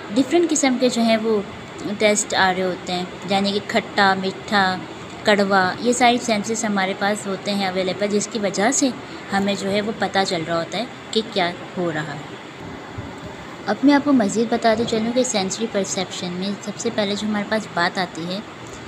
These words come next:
skin की। स्किन जो है वो हमें, हमारी जो स्किन की जो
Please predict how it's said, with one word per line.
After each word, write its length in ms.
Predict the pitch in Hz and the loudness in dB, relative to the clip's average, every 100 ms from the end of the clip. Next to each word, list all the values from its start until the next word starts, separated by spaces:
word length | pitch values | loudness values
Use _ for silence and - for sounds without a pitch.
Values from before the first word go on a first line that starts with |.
| - - - - | -14 -14 -14 -4
skin 400 | 240 - 247 202 | -2 0 2 2
की। 200 | 170 135 - - - - - - - - - - - - - - - - - - - - 254 | -2 -10 -12 -14 -14 -16 -16 -16 -16 -16 -14 -14 -14 -14 -12 -12 -12 -12 -12 -12 -14 -4 0
स्किन 320 | - 339 330 | 4 8 8
जो 80 | 294 | 8
है 180 | 294 294 | 8 8
वो 140 | 269 | 6
हमें, 460 | 262 247 247 254 - | 6 4 4 2 0
हमारी 400 | 226 233 220 226 | 0 2 2 0
जो 120 | 240 226 | -2 -4
स्किन 300 | - 247 240 | -2 0 0
की 80 | |
जो 140 | 233 | 0